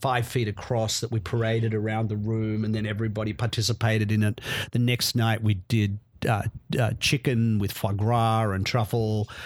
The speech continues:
Like, it was really, like, people were like, "You are kidding me." You know, like, they just couldn't believe how cool it was. And, but that for us is, is a way of experimenting with that world and saying, "Well,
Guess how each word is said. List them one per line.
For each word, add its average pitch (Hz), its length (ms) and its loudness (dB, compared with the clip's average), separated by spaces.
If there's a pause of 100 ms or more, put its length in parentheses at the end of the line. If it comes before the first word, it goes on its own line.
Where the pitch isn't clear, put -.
(100)
Like, 120 160 0
it 147 120 0
was 135 200 2
really, 123 540 2
like, 127 180 0
people 156 300 0
were 113 80 2
like, 104 400 0 (320)
"You 123 240 4
are 104 180 0
kidding 95 500 0
me." - 220 -10 (680)
You 123 160 2
know, 104 340 0
like, 120 340 2
they 139 120 2
just 127 200 0
couldn't 113 240 0
believe 101 380 2
how 95 120 2
cool 92 340 -2
it 101 120 -8
was. 98 200 -2 (320)
And, 170 280 -2
but - 180 -2
that 185 240 -2
for 160 160 0
us 220 220 0
is, 123 180 0 (300)
is 135 180 0
a 127 60 2
way 127 300 2
of 113 120 2
experimenting 123 800 0
with 104 100 0
that 101 200 0
world 139 280 0
and 104 100 2
saying, 110 200 2
"Well, 110 120 0